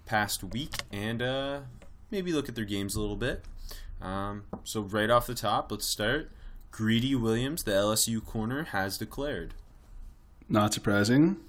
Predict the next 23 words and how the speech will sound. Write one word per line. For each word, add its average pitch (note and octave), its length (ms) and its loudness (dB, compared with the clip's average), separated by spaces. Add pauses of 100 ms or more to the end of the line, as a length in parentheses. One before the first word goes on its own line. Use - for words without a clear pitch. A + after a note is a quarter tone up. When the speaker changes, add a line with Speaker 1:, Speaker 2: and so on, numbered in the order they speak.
(500)
Speaker 1:
Yeah. A2 300 6 (720)
Speaker 2:
Gonna A2 160 10
be G#2 100 10
a G2+ 40 8
top G#2 260 4
fifteen G2 340 4
pick? B2+ 340 0
Speaker 1:
Yeah. A#2+ 360 6 (140)
Mm, A2+ 280 0 (520)
most B2 460 4
likely A2 460 2
will A2+ 160 0
be G#2+ 320 2
the G2+ 100 -2
majority G2+ 400 -2
of G2 80 -4
people's G#2 300 -4
cornerback G2 560 0
one. G2 360 -2
At F2+ 200 -2
minimum, F#2+ 480 -2
he'll F#2+ 160 -6
be F#2 420 -2